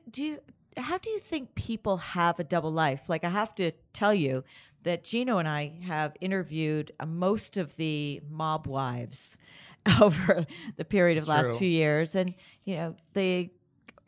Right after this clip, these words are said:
Speaker 1: their dads, they're either married to mob guys or their dads are mob leaders.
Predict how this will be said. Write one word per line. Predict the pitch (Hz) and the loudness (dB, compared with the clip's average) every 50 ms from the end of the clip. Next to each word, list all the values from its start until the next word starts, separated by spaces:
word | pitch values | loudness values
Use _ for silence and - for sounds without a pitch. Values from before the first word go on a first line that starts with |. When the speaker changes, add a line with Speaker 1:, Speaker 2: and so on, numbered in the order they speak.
| - - - - - - - | -20 -20 -20 -20 -20 -10 -4
Speaker 1:
their | 202 202 208 202 208 202 196 | -2 0 2 2 4 2 2
dads, | 170 143 - 170 156 160 175 180 190 196 185 165 - - - - - | 0 0 4 6 6 6 6 6 4 2 0 -2 -6 -10 -10 -10 -6
they're | - 185 180 | -4 -2 -2
either | 175 156 165 147 | -2 -2 -2 -4
married | 147 151 165 185 196 202 196 196 - - | -4 -2 0 2 2 2 2 0 -2 -2
to | - 196 185 180 170 170 | 0 2 4 4 4 2
mob | 165 165 165 170 175 180 180 - | 2 4 4 6 6 4 4 4
guys | 196 180 170 170 170 170 170 170 175 175 170 - - | 6 6 8 8 8 8 6 6 4 2 0 -2 -4
or | 151 139 | -4 -4
their | 131 135 123 113 | -4 -4 -6 -4
dads | - 156 135 151 165 170 170 175 175 156 - - | 0 0 2 4 4 4 4 2 2 0 -4 -4
are | 180 175 160 160 160 | -4 -2 -2 -2 -2
mob | 151 156 160 160 165 165 160 - | -2 -2 0 2 2 2 0 0
leaders. | 170 170 180 180 170 180 175 175 175 - - | 0 2 2 2 2 2 2 0 0 -4 -8